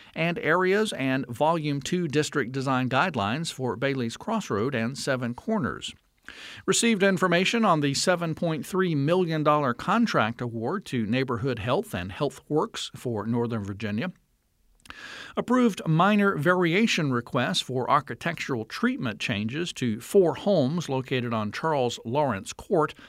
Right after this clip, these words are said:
on the south side of Maury Road. Appointed Barbara Byron as the director of a future department that will combine the Department of Planning and Zoning and the Office of Community Revitalization.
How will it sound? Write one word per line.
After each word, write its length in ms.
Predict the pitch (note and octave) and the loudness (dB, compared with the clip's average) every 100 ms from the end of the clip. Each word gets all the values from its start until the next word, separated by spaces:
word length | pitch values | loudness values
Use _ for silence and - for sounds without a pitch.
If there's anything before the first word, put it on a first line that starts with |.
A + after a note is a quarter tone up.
| - | -10
on 120 | C3+ | -4
the 180 | B2 A2+ | -2 -2
south 480 | - - D#3+ C#3+ - | -4 0 0 -2 -6
side 480 | - - D#3 A2 A2 | -8 0 0 0 -2
of 200 | A2 G#2 | -4 -4
Maury 400 | C3 C3+ A#2+ F#2 | -2 0 0 -2
Road. 420 | F#2 F#3+ A#2 G#2+ - - - - - - - | 0 2 2 0 -8 -20 -20 -20 -20 -10 -8
Appointed 480 | D#3+ A#3+ A3 F#3+ B2 | 2 6 6 4 4
Barbara 380 | D#3+ F#3+ F3+ | 4 4 0
Byron 580 | D#3+ C3 F3+ G3 D3 G#2+ | 0 2 2 4 2 0
as 280 | G2 G2 G2+ | -2 -4 -4
the 200 | B2+ A2+ | -4 -4
director 460 | A2+ A#2 C3+ - F#3+ | 0 0 0 0 0
of 120 | C3+ | 0
a 180 | A#2 A2 | -2 -2
future 480 | - A#3+ A#3+ D3+ A2 | -2 -2 0 0 -2
department 560 | G#2 - G2+ A#2 E3+ - - - | -2 0 0 0 -4 -8 -18 -2
that 180 | F3 | 0
will 140 | E3 E3+ | 2 0
combine 640 | E3+ D3+ D3 F#3+ F#3+ D#3+ | 0 0 2 2 2 0
the 200 | C#3 B2+ | 0 0
Department 440 | B2 - E3+ D3+ C3 | -2 -2 -2 0 -4
of 140 | A2+ | -4
Planning 400 | - F3 E3+ C#3 | -4 -4 -2 -2
and 160 | A#2 G#2+ | -2 -2
Zoning 460 | D3+ G3+ C3 G#2+ - _ | 0 0 0 -2 -6 _
and 140 | C#3 C3 | -6 -4
the 60 | |
Office 420 | D#3+ G3+ F#3+ D#3 | -2 -2 -2 -2
of 180 | D3+ C3+ | -2 -2
Community 480 | - E3 F#3 F3+ F#3+ | -2 -2 0 0 -4
Revitalization. 1200 | C#3+ F3 E3 E3 E3+ D#3+ D#3+ D3+ F#3+ F3 C3+ F#2 | -2 -2 -2 -4 -2 -2 -2 0 0 0 0 -2